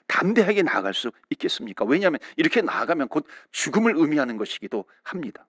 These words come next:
그러니까 여러분, 베드로와 같은 사람이 제자임에도, 예수님의 제자임에도 불구하고 십자가 곁에서 도망을 쳤던 것입니다. 무시무시한 사형 온도가 되는 순간만큼은요,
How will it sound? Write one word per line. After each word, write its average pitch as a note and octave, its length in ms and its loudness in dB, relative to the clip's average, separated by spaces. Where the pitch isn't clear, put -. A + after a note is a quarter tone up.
그러니까 - 280 -4
여러분, C#3+ 280 -4
베드로와 D3 480 2
같은 - 280 -6
사람이 F#2 460 -10
제자임에도, D#3+ 760 2
예수님의 D#3 340 0
제자임에도 B2 640 -4
불구하고 D3 640 -4
십자가 - 360 -6
곁에서 - 420 -8
도망을 - 320 -4
쳤던 - 280 -10
것입니다. - 460 -16
무시무시한 C3+ 540 2
사형 A#2+ 360 0
온도가 A2+ 380 -2
되는 G2+ 220 -8
순간만큼은요, - 840 -10